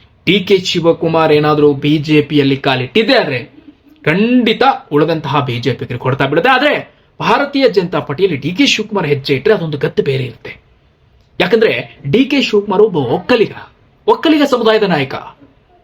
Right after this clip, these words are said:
ಹಿಂದೂ ಸಮುದಾಯದ ನಾಯಕ, ಹಿಂದುತ್ವವಾದಿ ಕೂಡ ಹೌದು. ಕಾಂಗ್ರೆಸ್ನಲ್ಲಿ ಇದ್ದಾರೆ, ಆದ್ರೆ ಹಿಂದುತ್ವ ಬಿಟ್ಟಿಲ್ಲ. ಏನ್ ಹಿಂದುತ್ವದ ಬರುತ್ತೋ ನೋಡಿ, ಎಲ್ಲಿ ಬೇಕಾದ್ರೆ ಶ್ರೀರಾಮ, ಆ, ಒಂದು ದೇವಸ್ಥಾನಕ್ಕೂ ಹೋಗಿ ಬಂದ್ರು, ನಂತರದಲ್ಲಿ ಸ್ನಾನ ಮಾಡ್ಕೊಂಡ್ರು,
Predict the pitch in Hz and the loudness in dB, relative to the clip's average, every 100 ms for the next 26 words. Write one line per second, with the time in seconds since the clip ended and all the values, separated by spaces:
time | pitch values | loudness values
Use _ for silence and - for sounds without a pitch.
0 | _ _ _ _ _ _ _ _ _ _ | _ _ _ _ _ _ _ _ _ _
1 | _ - 269 349 320 277 262 247 240 208 | _ 0 2 2 2 0 2 2 4 2
2 | 160 139 - - - _ _ _ _ _ | 0 -4 -10 -16 -20 _ _ _ _ _
3 | _ _ _ - 359 349 - 294 269 262 | _ _ _ -2 0 0 0 2 4 2
4 | 262 247 247 196 185 143 - _ _ _ | 0 0 0 0 -2 -4 -8 _ _ _
5 | _ 175 214 254 254 254 185 196 220 220 | _ 0 2 0 0 0 2 2 4 4
6 | 202 170 175 220 208 185 - 123 95 - | 2 0 -2 -2 -2 -4 -6 -8 -10 -20
7 | _ _ _ _ _ _ _ - 156 220 | _ _ _ _ _ _ _ 0 4 4
8 | 277 233 233 247 202 220 185 160 - 135 | 4 0 0 -2 2 0 2 -4 -4 -8
9 | 131 147 151 127 131 165 175 147 156 139 | -4 -2 -2 -2 0 4 4 2 0 -4
10 | - - - 147 156 156 160 156 143 - | -10 -12 -4 0 2 2 -2 -4 -6 -6
11 | 160 156 151 147 147 147 151 156 147 156 | 0 4 4 2 2 2 4 2 0 -4
12 | 139 156 156 147 151 147 143 143 135 156 | -4 -4 -2 -2 -2 0 -2 -2 -2 2
13 | 151 147 151 139 147 139 165 160 151 151 | 4 4 4 2 0 0 2 0 0 -2
14 | 147 147 135 | 0 0 -2